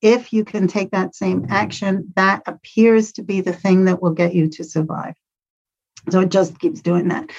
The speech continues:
All right, that's why we need to remove it. We can't just add a, a,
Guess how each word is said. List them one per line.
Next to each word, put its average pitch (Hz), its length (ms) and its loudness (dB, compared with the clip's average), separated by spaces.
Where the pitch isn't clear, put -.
All 196 100 2
right, 180 200 -2
that's 226 380 0
why 185 140 0
we 180 120 4
need 175 220 4
to 190 80 -16
remove 185 500 0
it. - 140 -8
We 214 200 2
can't 247 460 2
just 214 300 -4
add 208 480 -2
a, 196 200 2
a, 185 380 2